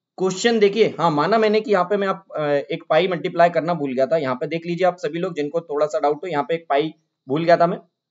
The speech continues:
मगर क्वेश्चन देखिए कितना प्यारा क्वेश्चन है। क्वेश्चन ने टाइम जरूर लिया है,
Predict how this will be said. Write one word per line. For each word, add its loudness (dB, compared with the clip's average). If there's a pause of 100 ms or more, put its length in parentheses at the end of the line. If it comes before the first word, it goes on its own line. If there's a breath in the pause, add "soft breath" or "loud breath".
(340)
मगर 4
क्वेश्चन 0
देखिए 4
कितना -4 (120)
प्यारा 4
क्वेश्चन -8
है। -20 (680)
क्वेश्चन 2
ने 0
टाइम 0
जरूर 6
लिया -2
है, -10